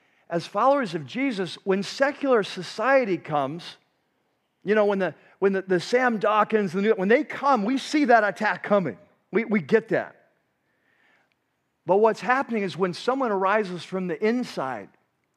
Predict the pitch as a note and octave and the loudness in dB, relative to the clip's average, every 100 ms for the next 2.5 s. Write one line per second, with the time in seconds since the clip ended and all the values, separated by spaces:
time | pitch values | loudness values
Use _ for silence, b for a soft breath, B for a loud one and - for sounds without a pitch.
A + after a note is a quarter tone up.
0 | _ _ _ _ - F#3+ D3 F3+ D#3+ - | _ _ _ _ -6 -6 -4 -6 -6 0
1 | A3+ A#3+ A3 E3 - _ _ - D#3+ - | 2 2 0 -4 -16 _ _ -12 -10 -2
2 | G#3+ G#3+ G#3 E3+ | 0 2 -2 -6